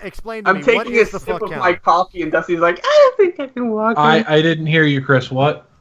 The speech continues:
Speaker 1: What is, what is the fuck counter?
Speaker 3: Anytime,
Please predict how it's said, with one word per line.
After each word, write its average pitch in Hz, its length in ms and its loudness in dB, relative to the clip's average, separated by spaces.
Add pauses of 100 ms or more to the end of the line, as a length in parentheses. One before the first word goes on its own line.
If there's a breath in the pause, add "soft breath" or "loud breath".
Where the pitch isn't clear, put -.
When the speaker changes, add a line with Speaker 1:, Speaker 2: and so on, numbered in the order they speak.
Speaker 1:
What 151 280 -6
is, 180 300 -10
what 170 220 -8
is 180 240 -8
the - 100 -10
fuck - 300 -10
counter? 107 340 -12 (460)
Speaker 3:
Anytime, 160 760 0